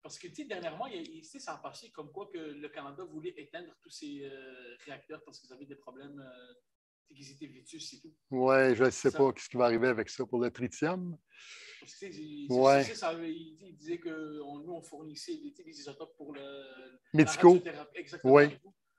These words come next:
Speaker 1: Et que là, que ça faisait, il y a une grosse commotion internationale parce que le Canada qui était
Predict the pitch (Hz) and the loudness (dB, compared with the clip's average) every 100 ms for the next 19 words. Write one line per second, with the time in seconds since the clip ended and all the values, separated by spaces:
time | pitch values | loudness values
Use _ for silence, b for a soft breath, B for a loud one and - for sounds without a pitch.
0 | _ 151 185 185 165 160 151 170 160 151 | _ -14 -12 -12 -18 -18 -10 -10 -10 -16
1 | 139 139 139 147 143 175 - 165 160 175 | -16 -18 -20 -20 -18 -18 -16 -18 -18 -18
2 | 160 147 151 156 185 165 - 156 160 151 | -18 -18 -18 -16 -18 -18 -20 -20 -18 -18
3 | 147 - - | -20 -20 -20